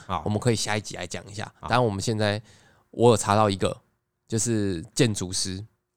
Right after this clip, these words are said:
Speaker 1: 哦。
Speaker 2: 建筑师的职业。
Speaker 1: 那说不定你们也算是建筑师的职业。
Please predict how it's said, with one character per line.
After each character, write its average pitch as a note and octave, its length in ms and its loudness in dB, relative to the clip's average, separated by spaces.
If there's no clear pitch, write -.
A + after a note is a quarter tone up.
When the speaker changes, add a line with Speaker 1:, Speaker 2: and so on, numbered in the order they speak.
Speaker 1:
哦。 D#3+ 120 8
Speaker 2:
建 D3+ 140 6
筑 A2+ 140 0
师 A#2 160 0
的 G#2+ 100 2
职 F#2 160 -4
业。 G2+ 80 -4
Speaker 1:
那 E3+ 80 2
说 E3+ 160 8
不 D#3+ 100 6
定 D#3 160 4
你 G#2 120 2
们 F2+ 180 -2
也 D#2+ 100 -4
算 A#2+ 200 0
是 A2+ 100 0
建 G2 160 -2
筑 - 100 -10
师 E2 200 -10
的 C2 60 -8
职 - 180 -20
业。 - 100 -20